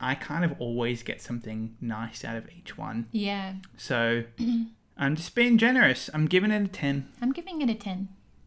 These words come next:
Speaker 1: Nice.
Speaker 2: It's really, it's just great. I wouldn't change a thing.
Speaker 1: No, I don't think, no, because even in those, not e-, not even lesser, but even in the maybe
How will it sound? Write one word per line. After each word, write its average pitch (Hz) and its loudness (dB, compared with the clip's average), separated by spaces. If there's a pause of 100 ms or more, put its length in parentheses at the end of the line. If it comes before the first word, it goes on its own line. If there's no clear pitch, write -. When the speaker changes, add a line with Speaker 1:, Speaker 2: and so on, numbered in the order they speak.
(400)
Speaker 1:
Nice. 135 -2 (500)
Speaker 2:
It's - -12
really, 262 -2 (100)
it's 226 -10
just - -10
great. 208 -6 (2500)
I 190 -4
wouldn't 220 4
change 208 -4
a 190 -8
thing. 190 -8 (480)
Speaker 1:
No, 226 0
I 185 4
don't 208 2
think, - -6 (200)
no, 175 4
because 185 -4
even 202 -4
in 196 -2
those, 156 -2 (420)
not 208 0
e-, 202 -6
not 208 -2
even 147 2
lesser, 123 0
but 113 -4
even 165 0
in 143 0
the 120 2
maybe 117 0